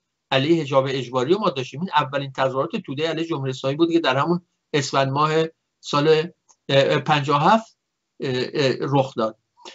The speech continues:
به این اعتبار من می‌خوام بگم به خصوص به، تا جایی که به بحث ما برمی‌شه، مبارزه برای رهایی زن مبارزه‌ای عمومی است.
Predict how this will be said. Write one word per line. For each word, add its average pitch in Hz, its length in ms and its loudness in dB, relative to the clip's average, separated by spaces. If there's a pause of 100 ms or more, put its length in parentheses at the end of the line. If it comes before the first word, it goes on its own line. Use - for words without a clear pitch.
(200)
به 170 80 8
این 254 120 8
اعتبار 196 320 2
من 214 160 0
می‌خوام 202 180 0
بگم 208 300 0
به 185 80 2
خصوص 220 240 -4 (340)
به، 131 160 -8 (100)
تا 135 120 2
جایی 170 160 0
که 190 60 2
به 156 80 2
بحث 165 340 2
ما 190 200 4
برمی‌شه، 170 520 2
مبارزه 135 500 0
برای 147 320 -2
رهایی 131 360 2
زن 156 240 -4 (340)
مبارزه‌ای 131 720 -4 (460)
عمومی 139 380 2
است. - 260 -10